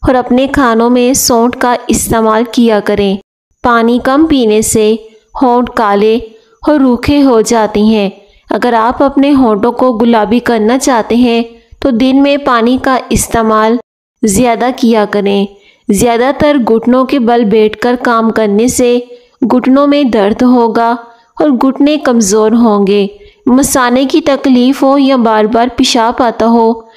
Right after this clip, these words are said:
तो हरेड़ का मुरब्बा इस्तेमाल करो। हरेड़ का मुरब्बा खाने से पेशाब की तमाम तकलीफ़ से निजात मिल जाती है। अगर प्लास्टिक के बर्तन में हल्दी के निशान पड़ जाएं,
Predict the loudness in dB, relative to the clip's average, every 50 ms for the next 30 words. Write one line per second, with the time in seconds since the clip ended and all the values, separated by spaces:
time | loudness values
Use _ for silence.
0 | _ _ -6 -2 0 2 2 2 2 2 2 2 2 0 0 0 -2 -2 0 2
1 | 2 2 0 0 0 0 0 0 0 -2 -2 -2 -2 0 0 0 0 0 0 0
2 | 0 0 2 2 0 -2 -4 -8 -20 _ _ _ -4 -2 -2 0 0 0 0 -2
3 | -2 -2 0 2 2 2 2 0 0 -2 -2 -2 -2 0 0 0 0 0 0 0
4 | 0 -2 -2 0 0 -2 -2 0 0 0 0 -2 -2 -4 -4 -4 -2 -2 -2 -2
5 | 0 0 0 2 2 0 0 -2 -2 -2 -4 -2 0 0 0 2 2 0 -2 -2
6 | -2 0 0 0 0 -2 -6 _ _ _ _ _ _ _ _ _ _ _ _ _
7 | -2 0 0 2 2 0 0 0 0 0 -2 -2 0 0 0 2 2 2 2 0
8 | 0 0 0 0 0 0 2 2 2 0 0 -4 -6 -12 _ _ _ _ _ -6
9 | -4 -4 -2 0 0 -2 0 0 0 0 0 0 -2 -2 -2 -4 -2 -2 -2 -2
10 | 0 0 -2 -2 -2 -2 0 0 2 2 2 2 2 2 2 2 0 -2 -2 0
11 | 0 2 2 0 0 0 0 0 0 0 0 0 0 0 0 -2 -2 -2 -2 0
12 | 0 -2 -2